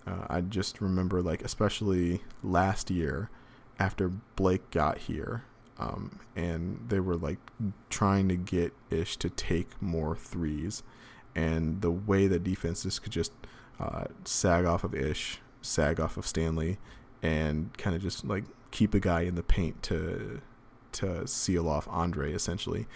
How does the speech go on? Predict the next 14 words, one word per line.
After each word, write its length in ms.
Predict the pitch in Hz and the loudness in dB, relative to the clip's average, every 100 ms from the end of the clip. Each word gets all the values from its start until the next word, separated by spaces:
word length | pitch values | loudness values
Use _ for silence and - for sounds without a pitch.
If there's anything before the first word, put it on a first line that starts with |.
| - - - | -16 -20 -2
That 100 | 87 | 0
just, 140 | 92 92 | 2 2
like, 120 | 90 | 0
really 420 | 98 98 98 95 | 2 6 6 6
congested 720 | - - 87 87 80 - 90 | 2 0 2 2 2 0 -2
the 220 | - - 82 | -2 -2 2
area 380 | 85 85 76 | 2 0 -2
in 200 | 76 95 | -2 -2
which, 260 | 82 78 - | -2 -2 -4
like, 200 | 69 - | -4 -2
Blake 260 | 82 80 - | 0 0 0
had 260 | 76 73 - | -2 -2 -4
to 80 | |
move. 440 | 78 76 71 101 | -2 -2 -2 -6